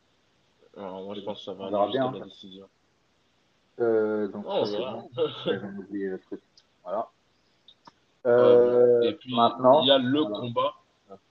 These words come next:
Speaker 2: Le combat
Speaker 1: Alors,
Speaker 2: que l'on attend.
Speaker 1: <laughs>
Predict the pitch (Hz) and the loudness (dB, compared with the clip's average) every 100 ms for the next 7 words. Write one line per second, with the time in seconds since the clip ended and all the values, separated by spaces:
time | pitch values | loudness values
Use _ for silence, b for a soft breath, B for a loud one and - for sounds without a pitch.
0 | _ _ 117 131 151 - 113 104 92 98 | _ _ -6 2 2 2 -6 -4 -6 -8
1 | 104 101 107 117 _ _ _ _ _ _ | -10 -12 -12 -20 _ _ _ _ _ _
2 | _ _ _ _ _ _ _ 127 | _ _ _ _ _ _ _ -14